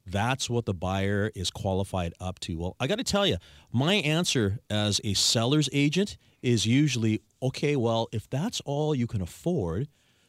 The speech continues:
then why are you looking at houses in this price range?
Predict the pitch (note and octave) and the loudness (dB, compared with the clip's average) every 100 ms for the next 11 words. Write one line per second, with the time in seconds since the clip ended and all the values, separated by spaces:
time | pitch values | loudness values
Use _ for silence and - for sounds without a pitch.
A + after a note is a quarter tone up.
0 | _ C3+ A#2+ A#2+ F#3 A#3+ A#3 G3 D#3 - | _ 0 2 2 0 0 2 2 2 0
1 | F3+ - G#2+ G2+ F#2 F#2 - G#2+ F#2 F2 | -2 -2 -2 -2 0 -4 -4 -4 -4 -6
2 | - G2+ - E2+ C#2 - | -6 -4 -4 -6 -12 -14